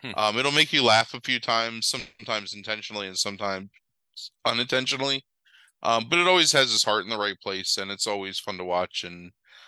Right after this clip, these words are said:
Speaker 2: I think definitely worth a look if you're, um,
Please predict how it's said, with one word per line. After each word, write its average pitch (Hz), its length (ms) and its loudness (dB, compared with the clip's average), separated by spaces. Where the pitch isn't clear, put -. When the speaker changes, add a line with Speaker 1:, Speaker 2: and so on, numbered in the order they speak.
Speaker 2:
I 117 100 2
think 117 200 2
definitely 101 360 0
worth 92 240 -4
a 98 40 -4
look 92 320 -2
if 95 200 -8
you're, 92 240 -2
um, 90 420 -8